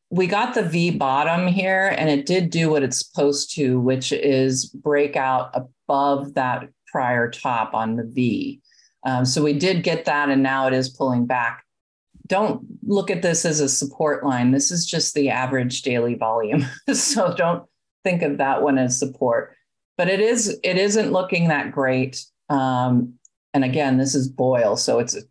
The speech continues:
extraordinarily, uh, difficult one to own. But at this point, I, I do, full disclosure, own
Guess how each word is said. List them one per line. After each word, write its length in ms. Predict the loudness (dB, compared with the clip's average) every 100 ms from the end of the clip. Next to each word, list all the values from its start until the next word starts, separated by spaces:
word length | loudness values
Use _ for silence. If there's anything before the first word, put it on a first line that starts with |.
| -14
extraordinarily, 1700 | -10 -6 -6 -6 _ _ _ -2 0 2 2 2 2 2 0 -2 -2
uh, 220 | -2 0
difficult 760 | -2 -2 -6 -6 -6 -2 -2 -4
one 340 | -4 -2 -2 -4
to 420 | -4 -4 -4 -4
own. 480 | -2 0 0 -2 -4 _ -20 -20 -14
But 400 | -4 -2 0 0
at 140 | 0 0
this 200 | 0 0
point, 500 | -2 0 0 -2 -4
I, 340 | -2 -2 -2 -2
I 140 | -2
do, 240 | -2 -2 -2
full 200 | 0 0
disclosure, 680 | 0 0 0 2 2 0 0
own 420 | 2 4 4